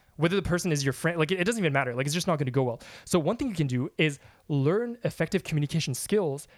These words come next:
and practice them on strangers, on people with whom they're not necessarily those high stakes of, like, with your family, it might be that you fail once and it's gone forever. The opportunity is gone forever. I mean, you could be able to recover it, but that's how it can feel. So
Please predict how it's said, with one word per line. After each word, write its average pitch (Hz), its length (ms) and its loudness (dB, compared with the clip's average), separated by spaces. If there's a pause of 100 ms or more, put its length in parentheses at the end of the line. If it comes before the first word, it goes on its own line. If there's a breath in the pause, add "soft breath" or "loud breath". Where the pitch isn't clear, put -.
(100)
and 143 160 -2
practice 190 420 -4
them 127 340 -2 (400 soft breath)
on 139 160 2
strangers, 131 800 -2
on 143 140 -2
people 202 300 -6
with 156 120 -2
whom 143 340 -2
they're 143 220 -2
not 156 180 0
necessarily 147 380 -2
those 131 180 -4
high 156 280 -2
stakes 165 360 0
of, 147 80 -6
like, 120 200 -4 (260 loud breath)
with - 180 -2
your 143 80 -8
family, 165 460 0
it 147 100 2
might 160 160 2
be 165 120 -2
that 135 240 0
you 143 120 -2
fail 151 260 2
once 190 360 -2
and 139 160 0
it's 127 140 -4
gone 131 200 0
forever. 127 260 0
The 127 120 0
opportunity 135 320 2
is 127 80 -2
gone 127 140 0
forever. 120 360 -4 (280 loud breath)
I 190 40 2
mean, 208 80 2
you 233 100 0
could 254 180 0 (120)
be 165 100 2
able 151 120 2
to 139 60 2
recover 175 320 0
it, 127 80 -2
but 131 100 0
that's 147 220 2
how 156 120 0
it 143 60 -2
can 127 100 -10
feel. 127 220 -2
So 127 180 -6